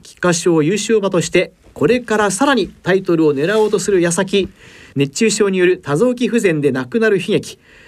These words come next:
夏の競走馬の暑さ対策の難しさを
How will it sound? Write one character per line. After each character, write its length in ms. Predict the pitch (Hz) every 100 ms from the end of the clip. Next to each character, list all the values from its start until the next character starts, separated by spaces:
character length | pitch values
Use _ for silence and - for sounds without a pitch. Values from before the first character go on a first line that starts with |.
| - -
夏 260 | 123 120 170
の 100 | 160
競 160 | 156
走 180 | 170 196
馬 180 | 175 151
の 200 | 151 160 -
暑 160 | 127
さ 140 | - 202
対 160 | 226
策 260 | 220 196 190
の 100 | 156
難 340 | 143 185 214
し 80 | 214
さ 180 | - 185
を 140 | -